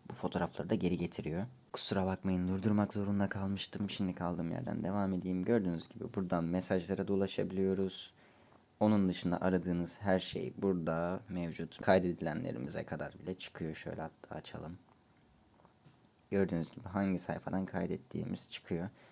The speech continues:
Üstüne bastığımızda büyük ihtimal zaten onu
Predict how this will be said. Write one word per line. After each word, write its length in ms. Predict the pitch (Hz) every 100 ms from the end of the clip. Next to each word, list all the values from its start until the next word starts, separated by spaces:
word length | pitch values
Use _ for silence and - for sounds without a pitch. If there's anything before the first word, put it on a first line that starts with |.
| - -
Üstüne 320 | - 98 90
bastığımızda 680 | 95 92 - 85 85 - 92
büyük 180 | 95 87
ihtimal 360 | - 87 92 104 - - - - 92
zaten 460 | 92 90 98 107 -
onu 300 | 92 87